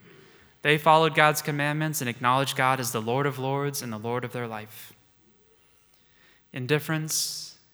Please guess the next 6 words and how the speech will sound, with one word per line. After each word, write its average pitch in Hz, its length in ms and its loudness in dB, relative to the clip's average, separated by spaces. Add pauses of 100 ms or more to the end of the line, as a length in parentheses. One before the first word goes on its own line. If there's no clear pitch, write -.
ingratitude, 139 960 -2 (600)
lukewarmness, 143 1080 -2
acedia 156 600 -2
or 127 100 -6
spiritual 131 460 -6
sloth, 135 600 -6